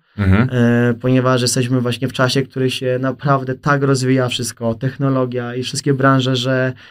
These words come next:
Speaker 2: ja się nie mogę doczekać, co z jutro na przykład wyjdzie i mi po prostu zdzi-, i mnie zdziwi, nie? Albo
Speaker 1: Mhm.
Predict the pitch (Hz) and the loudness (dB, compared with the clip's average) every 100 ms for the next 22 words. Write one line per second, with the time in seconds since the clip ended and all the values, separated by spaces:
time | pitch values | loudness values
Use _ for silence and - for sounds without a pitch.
0 | _ - 120 151 156 165 170 170 170 180 | _ -6 0 2 4 4 2 -2 0 2
1 | 180 175 185 202 135 127 156 151 160 127 | 2 2 0 0 0 0 0 2 2 4
2 | 127 127 139 139 135 131 143 143 135 135 | 4 4 4 2 0 -4 -6 -6 -4 0
3 | 139 139 139 117 113 123 127 123 92 90 | 0 0 0 0 0 0 2 4 4 4
4 | 101 | 2